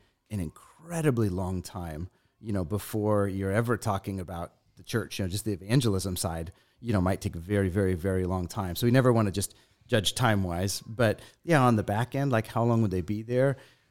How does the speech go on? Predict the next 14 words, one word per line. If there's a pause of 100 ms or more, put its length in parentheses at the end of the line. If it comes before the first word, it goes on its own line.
(120)
Usually, (180)
uh, (580)
and
my
experience
is,
is,
is
minimal
with
this,
but
in
general,